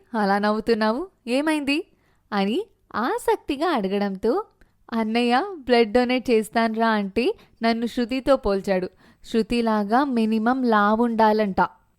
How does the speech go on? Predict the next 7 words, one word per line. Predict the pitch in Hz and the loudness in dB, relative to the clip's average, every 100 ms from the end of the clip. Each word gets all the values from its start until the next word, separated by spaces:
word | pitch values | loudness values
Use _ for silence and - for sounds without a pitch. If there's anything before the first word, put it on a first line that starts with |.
| - | -6
తనిప్పుడే | 208 190 180 - 190 240 277 | -2 0 -2 -2 -2 0 0
ఇలా | 269 269 | 2 2
ఉందంటే | 262 269 233 269 247 233 | 0 -2 0 0 0 -6
మా | 233 202 | -4 0
అన్నయ్యని | 196 185 190 202 | 0 0 0 -2
పెళ్లి | 220 226 220 220 | 0 0 2 2
చేసుకున్నా | 233 208 233 226 220 226 226 | 2 2 -6 -4 0 0 0